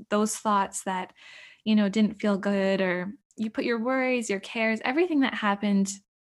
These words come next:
And the golden bubble is kinda connected to you through a golden thread that's coming out of your solar plexus or your heart. So you're just putting everything in the bubble.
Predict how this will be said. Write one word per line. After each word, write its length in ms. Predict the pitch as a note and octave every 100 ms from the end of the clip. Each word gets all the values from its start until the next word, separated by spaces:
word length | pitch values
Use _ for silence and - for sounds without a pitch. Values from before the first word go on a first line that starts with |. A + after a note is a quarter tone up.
| _ _ _ _ -
And 100 | B3
the 60 | A#3+
golden 240 | C4+ C#4
bubble 200 | B3 A#3 A3+
is 100 | A3
kinda 240 | A#3 G3+
connected 480 | - A3 G#3+ A#3 G#3
to 140 | -
you 120 | G#3+
through 220 | G#3 G#3+ F#3+
a 40 |
golden 400 | F#3 F#3 F#3 F#3
thread 460 | - F3+ G3+ C4+ - _ _ A3
that's 200 | G3 -
coming 260 | G3+ F#3+
out 80 | F#3+
of 120 | F#3+ G3
your 160 | F#3+
solar 280 | G3+ C#4 D4+
plexus 520 | C#4+ C4+ C#4 B3 A3+
or 40 | F#3+
your 140 | F#3
heart. 360 | G3 A3+ A#3 A#3 - - -
So 100 | -
you're 60 | A3
just 140 | -
putting 220 | D#4 D4
everything 360 | A#3 A3+ A3+ A3
in 80 | G#3
the 60 | G3
bubble. 460 | F#3+ G3+ F#3+ G3